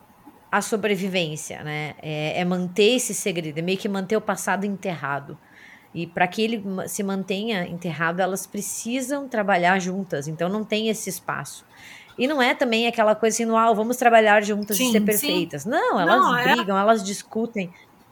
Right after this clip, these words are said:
Speaker 2: Elas
Speaker 1: Elas são humanas, então é muito, é muito, eu não sei vocês, mas eu passei muito tempo da série assim, me identificando e torcendo com várias
Speaker 2: Sim,
Speaker 1: delas.
Speaker 2: também.
Speaker 1: A gente alterna muito, sabe?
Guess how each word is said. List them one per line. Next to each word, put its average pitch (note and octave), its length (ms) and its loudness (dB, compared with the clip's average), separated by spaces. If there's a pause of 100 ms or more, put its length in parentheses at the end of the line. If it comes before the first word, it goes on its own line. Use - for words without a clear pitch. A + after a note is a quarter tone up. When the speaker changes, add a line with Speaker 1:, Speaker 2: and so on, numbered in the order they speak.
(140)
Speaker 2:
Elas A#3+ 160 6
Speaker 1:
Elas B3+ 140 6
são C4 360 2
humanas, F#3+ 640 -2
então G3+ 640 -2 (680)
é A#3+ 120 4
muito, D#4+ 340 -2 (1120)
é A#3 100 0
muito, A3+ 240 -2 (400)
eu G3+ 140 0
não G#3+ 60 -4
sei C4 160 2
vocês, A#3+ 320 0
mas F#3 140 -4
eu G#3+ 60 0
passei B3 280 -4
muito C4 140 -4
tempo C4+ 180 -4
da A#3+ 120 2
série B3 200 2
assim, A#3+ 140 -4
me B3 100 -2
identificando A#3+ 760 -2
e - 20 -6
torcendo B3+ 460 -2
com B3 180 -4
várias A3+ 360 4
Speaker 2:
Sim, D#4 60 -4
Speaker 1:
delas. F3 160 2
Speaker 2:
também. A#3 220 0
Speaker 1:
A - 20 -2
gente A3 240 -2
alterna F3+ 680 2 (480)
muito, G3 420 -2
sabe? E3+ 340 -4